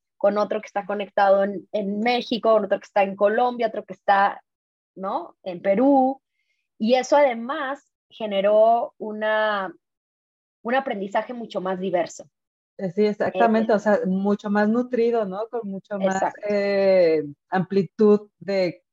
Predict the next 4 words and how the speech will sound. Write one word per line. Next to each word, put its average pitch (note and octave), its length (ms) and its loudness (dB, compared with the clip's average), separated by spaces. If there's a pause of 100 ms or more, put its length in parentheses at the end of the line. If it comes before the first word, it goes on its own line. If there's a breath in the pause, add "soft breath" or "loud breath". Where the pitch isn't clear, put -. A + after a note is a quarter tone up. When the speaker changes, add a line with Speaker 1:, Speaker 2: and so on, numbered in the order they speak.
(520)
Speaker 1:
Sí. - 220 -16 (140)
Speaker 2:
contexto, G#3+ 760 2
cultura, G3 960 0
conocimientos, F#3 1160 -4